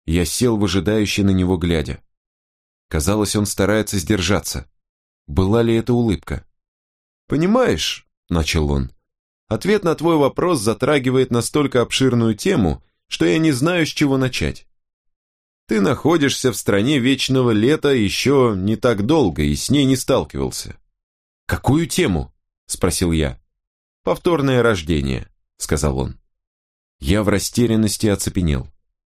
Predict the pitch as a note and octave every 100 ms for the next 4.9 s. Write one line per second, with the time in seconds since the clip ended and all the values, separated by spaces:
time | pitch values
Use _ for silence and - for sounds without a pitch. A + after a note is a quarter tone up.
0 | - - A#2+ C3 C#3+ - A#2+ B2 A2+ A2+
1 | A#2 C3 A2+ G#2 C#3 B2 G#2+ A2+ - F#2
2 | A#2 D#3+ D3+ - D2 _ _ - C3+ C#3
3 | E2 G#2+ D#3 - C3 A2 A#2+ - D3 C#3+
4 | C3 - A#2+ A#2+ A#2+ A2+ F2 C#2+